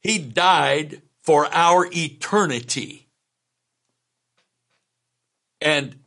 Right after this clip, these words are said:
it's love. We know the verse, John three sixteen. If "For God so loved the world that he gave his only begotten Son, that whosoever believeth in him should not perish, but have everlasting life." And it's not talking about not dying here. It,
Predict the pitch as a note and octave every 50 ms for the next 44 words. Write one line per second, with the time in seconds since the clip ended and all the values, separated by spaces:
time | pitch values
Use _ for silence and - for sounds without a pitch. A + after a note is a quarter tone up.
0 | _ _ _ - E3 - - C#3+ D3 G3+ C4 A#3+ - - - - _ _ _ _
1 | _ _ _ _ _ _ _ _ _ _ _ _ _ _ _ _ _ _ _ _
2 | _ _ _ - C#3+ C#3+ C#3+ D3 E3 F#3+ G3+ G#3 G#3+ G#3 A3 A#3 A3+ C#3+ - -
3 | - - - - - - B2+ C3+ D3 D#3+ D#3+ - D#3 E3+ F#3 - - G#3 G3+ G3+
4 | - - A3+ A3+ G3+ C#3 A#2+ C#3 F3 F3 E3 E3+ - - _ _ _ _ _ _
5 | _ _ _ _ _ _ _ _ _ _ _ _ _ _ _ _ - D#3 D3+ C#3+
6 | B2 F3 F#3 G3+ G3+ F#3+ E3 - - - - G3+ G#3 G#3+ G#3+ G#3+ G#3 F#3 F#3+ G#3
7 | A3 G3+ E3 F3 E3+ D#3+ F3 F#3+ G3+ G#3 G#3 G#3 G3 F3 E3+ E3 D#3+ D3+ D3+ C#3
8 | C3 C#3+ F3+ F#3+ G3 G3+ G#3 F3+ E3+ D#3+ C#3+ E3 E3+ F#3 F#3+ F#3+ F3+ E3+ D#3 D3+
9 | D3 E3+ G3 F#3+ F#3+ D#3 - - F#3+ F#3 F#3 D#3 D3+ D3 D#3 F3+ F#3 - F3+ E3
10 | E3 F3+ D#3+ C#3+ C3+ C#3+ D3+ E3 F3 E3 D#3+ D3 D3 D#3 D#3 C#3+ C#3+ D3+ D3 D#3
11 | D#3+ D#3 - D3+ E3 F3 E3 - - - _ _ _ _ _ _ _ - A#2 A#2+
12 | D#3+ D#3 E3 E3 D#3+ D#3 D#3 D#3 D#3+ D#3 D3+ - - - D#3+ F3+ E3 C3 A2+ -
13 | - - - _ - C3 C3+ C3 - - A3 A#3+ - - G3 G#3 F#3+ E3+ E3 D#3
14 | D#3+ - D#3 D#3+ D#3+ D3+ D3 D#3 D#3+ D#3 D3+ C#3+ C3 D#3 G#3 A3 F3+ D3 - D3
15 | D3